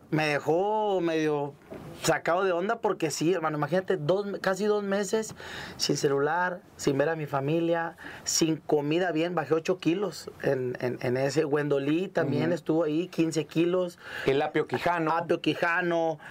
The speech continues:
Speaker 1: este, a-, eh,
Speaker 2: Oscarín de los Destrampados.
Speaker 1: Ailín Mujica.
Speaker 2: Ailín Mujica.
Speaker 1: Adrián, este, Adame.
Speaker 2: Alfredo Adame.
Speaker 1: Alfredo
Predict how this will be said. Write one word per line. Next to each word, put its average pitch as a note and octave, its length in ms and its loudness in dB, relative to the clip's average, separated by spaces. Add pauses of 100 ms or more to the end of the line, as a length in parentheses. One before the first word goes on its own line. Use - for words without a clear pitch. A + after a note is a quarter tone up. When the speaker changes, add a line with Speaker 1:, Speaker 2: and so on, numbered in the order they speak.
(120)
Speaker 1:
este, D3 720 2 (180)
a-, D#3 120 4 (100)
eh, D3 140 2
Speaker 2:
Oscarín D#3+ 480 0
de E3 80 2
los D3+ 120 2
Destrampados. D3 600 0
Speaker 1:
Ailín F3 300 0
Mujica. F3 640 0
Speaker 2:
Ailín F3 180 0
Mujica. D#3+ 340 0
Speaker 1:
Adrián, D#3+ 440 0
este, D3+ 320 0
Adame. F#3 560 0
Speaker 2:
Alfredo E3 600 0
Adame. D3 220 0
Speaker 1:
Alfredo F#3+ 220 0